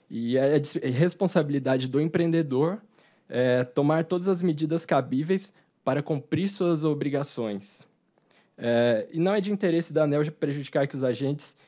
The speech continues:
encontrem soluções para cumprir, é, todas as suas obrigações. É, então, encerro aqui, é, deixando uma sugestão, é, que seria acrescentar no edital que, na hipótese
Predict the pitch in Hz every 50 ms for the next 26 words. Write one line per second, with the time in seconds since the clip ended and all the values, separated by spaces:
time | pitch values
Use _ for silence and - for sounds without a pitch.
0 | _ _ 131 123 - - 147 156 165 160 190 170 165 160 - 180 160 156 151 -
1 | - 135 143 143 - 147 139 139 - - 147 131 - _ _ - 131 139 151 165
2 | 160 - - _ _ _ _ _ _ - 117 120 123 123 127 127 127 - - 151
3 | 151 151 160 170 170 160 - 170 151 147 160 156 147 160 151 160 160 170 - -
4 | 127 120 113 107 113 - - - - _ _ _ _ _ _ _ _ - - 120
5 | 117 117 120 113 117 - - 139 135 131 - 175 180 190 190 - 165 151 151 151
6 | 156 135 127 - 143 151 185 202 - - _ _ _ _ - - 117 120 117 120
7 | 143 135 - - 143 131 143 143 139 135 135 127 123 - - 131 120 139 131 127
8 | - - 127 123 139 160 190 202 196 - _ _ _ _ - - 113 113 104 117
9 | 113 - - 131 - - 156 147 139 135 143 143 139 135 - 143 135 127 - 147
10 | 143 139 - - 151 127 120 113 - 127 120 120 120 117 117 120 120 - - 120
11 | 117 107 107 - - 117 113 113 113 117 123 123 127 127 - - 147 143 147 139
12 | 139 139 123 117 110 113 110